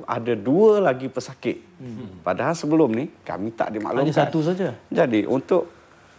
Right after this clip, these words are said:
Speaker 1: respon,
Speaker 2: Mhm.
Speaker 1: saya terpaksa ambil.
Speaker 2: Ya.
Speaker 1: Dan untuk makluman ju-, makluman juga,
Speaker 2: Mhm.
Speaker 1: Hospital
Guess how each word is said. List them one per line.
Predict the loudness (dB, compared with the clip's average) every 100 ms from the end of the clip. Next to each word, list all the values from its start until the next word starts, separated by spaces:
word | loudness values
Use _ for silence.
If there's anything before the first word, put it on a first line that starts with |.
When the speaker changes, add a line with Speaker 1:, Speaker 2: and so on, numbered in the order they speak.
| -20 _
Speaker 1:
respon, | 0 0 2 4 4 0
Speaker 2:
Mhm. | -12 -10 -6
Speaker 1:
saya | -4 -4
terpaksa | -4 -6 -6
ambil. | -4 -6 -6 _ -10
Speaker 2:
Ya. | -8 -8 -16 _ _ _ _
Speaker 1:
Dan | 0 2 2 -2 -12 _ _
untuk | -4 -4 2 2
makluman | 2 2 2 2 0
ju-, | -2 -6 -6
makluman | -2 0 0 0 0
juga, | -2 0 -2
Speaker 2:
Mhm. | -2 -8 -10 -12 -16 _ _ _ _
Speaker 1:
Hospital | -6 -4 -2 -2 -4